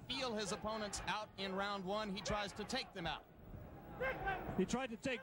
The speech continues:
Speaker 2: Quick Tillis out with that first punch he threw, and Tillis showed why he may be a little bit different. He moved right out of the way of it, and Mike missed by quite a bit. The key to the fight will be Tyson cutting off the ring and pinning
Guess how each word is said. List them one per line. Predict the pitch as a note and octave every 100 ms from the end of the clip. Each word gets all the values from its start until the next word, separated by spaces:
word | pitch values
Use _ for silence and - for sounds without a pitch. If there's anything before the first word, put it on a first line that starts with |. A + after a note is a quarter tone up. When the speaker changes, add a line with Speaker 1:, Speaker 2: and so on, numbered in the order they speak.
| -
Speaker 2:
Quick | B3+ A#3+
Tillis | C4+ C4 A3
out | G#3+
with | G3+
that | G#3 -
first | C4 A#3 -
punch | C#4 C4+
he | G#3+ -
threw, | G3 G3+
and | G3+ F#3+
Tillis | B3 C4 A3 -
showed | A3+ A3 F3+
why | A3+ A3+
he | A3+
may | A#3
be | A#3 A3
a |
little | G#3 C4+
bit | D4 A3 -
different. | F#3 F3+ F3+ - - - - -
He | G#3+
moved | G#3+ C4 B3
right | A#3 B3+
out | B3+
of | A#3
the |
way | A3 A#3
of | A#3
it, | A3+
and | G3
Mike | A3 A3
missed | G#3 A3+
by | - G3
quite | G#3 G#3+
a | G3+
bit. | C4+ F3 - - - - - -
The | F#3
key | -
to | C#4
the | B3+
fight | - G#3+
will | G#3
be | A3 G#3+
Tyson | A#3+ B3+ - B3+ A#3+ - - -
cutting | C4+ C#4+
off | C4 C4 B3+
the | -
ring | A#3 A#3 A#3+ B3
and | G#3 F3+
pinning | A3+ C4+ C4+